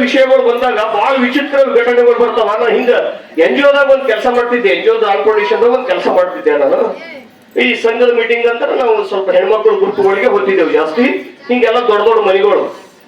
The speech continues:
ಒಂದ್ ಮನಿ ಯಾವಾಗ್ಲೂ ಕೆಲವ್ ಮಂದಿ ಇರ್ತಿದ್ರು, ಕೆಲವ್ ಮಂದಿ ಕೀಲಿ ಹಾಕೊಂಡು ಹೊಲಕ್ಕಾದ ಹೋಗ್ತಿದ್ರು, ಸ್ವಲ್ಪ ತಲವಾಗಲ ಮನೆಗಳು. ನಾವ್ ಹೋಗಿ ಮನಿ ಮುಂದೆ ಹಿಂಗ್ ಕಟ್ಟಿ ಮೇಲೆ ನಿಂದ್ರದಕ್ಕ ಸರ್ ಬಂದ್ರಂತೆ, ಒಳಗ್ ಹೋಗಿ ಒಂದ್ ಚಾಪೆ ಹಾಸಿ ನಮ್ಗ್ ಕೂಡಿಸ್ತಿದ್ರು.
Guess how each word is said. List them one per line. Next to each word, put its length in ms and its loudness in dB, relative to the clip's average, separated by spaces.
ಒಂದ್ 260 4
ಮನಿ 180 0
ಯಾವಾಗ್ಲೂ 440 2
ಕೆಲವ್ 300 0
ಮಂದಿ 220 0
ಇರ್ತಿದ್ರು, 540 0
ಕೆಲವ್ 200 -2
ಮಂದಿ 260 -2
ಕೀಲಿ 200 -4
ಹಾಕೊಂಡು 320 0
ಹೊಲಕ್ಕಾದ 580 0
ಹೋಗ್ತಿದ್ರು, 680 -2
ಸ್ವಲ್ಪ 340 -2
ತಲವಾಗಲ 380 0
ಮನೆಗಳು. 760 0
ನಾವ್ 140 -2
ಹೋಗಿ 440 2
ಮನಿ 140 2
ಮುಂದೆ 240 0
ಹಿಂಗ್ 140 -4
ಕಟ್ಟಿ 240 0
ಮೇಲೆ 160 2
ನಿಂದ್ರದಕ್ಕ 520 0
ಸರ್ 220 0
ಬಂದ್ರಂತೆ, 420 -2
ಒಳಗ್ 180 -2
ಹೋಗಿ 280 2
ಒಂದ್ 260 0
ಚಾಪೆ 280 -2
ಹಾಸಿ 240 0
ನಮ್ಗ್ 160 -4
ಕೂಡಿಸ್ತಿದ್ರು. 680 -4